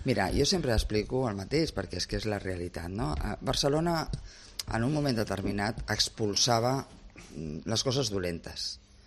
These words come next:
no? Allò que no volia. O sigui, els xatarreros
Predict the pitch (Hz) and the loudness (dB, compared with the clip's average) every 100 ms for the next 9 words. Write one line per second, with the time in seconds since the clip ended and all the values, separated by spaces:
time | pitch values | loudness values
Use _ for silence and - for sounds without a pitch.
0 | - - 117 107 92 95 101 87 80 65 | -20 -8 -4 0 0 0 0 0 -4 -4
1 | 87 - - - - - - - - - | -6 -6 -14 -20 -18 -16 -10 0 0 0
2 | - - 95 90 87 95 98 95 - | -12 -6 -4 -4 -4 -2 -2 -2 -4